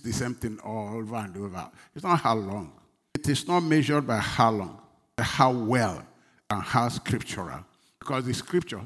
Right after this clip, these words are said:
the word of God guides us in everything. It's, it's the lamp unto our path. So it's not how long. The confidence we have is not on how long. The confidence we have in prayer doesn't come from how, how long.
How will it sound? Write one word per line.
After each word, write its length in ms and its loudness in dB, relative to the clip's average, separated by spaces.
the 80 -6
word 200 0
of 120 -6
God 260 -4
guides 360 2
us 280 -4
in 360 2
everything. 640 -2
It's, 340 -4
it's 140 -2
the 140 -6
lamp 400 -2
unto 260 -10
our 160 -6
path. 440 -4
So 80 -8
it's 160 -8
not 180 -6
how 220 -6
long. 340 -8
The 80 -6
confidence 600 -4
we 100 -8
have 280 -2
is 180 -12
not 220 -12
on 120 -14
how 240 0
long. 340 -8
The 80 -4
confidence 680 -4
we 120 -8
have 260 -2
in 120 -10
prayer 340 -4
doesn't 360 -8
come 240 -8
from 260 -14
how, 360 0
how 300 2
long. 380 -10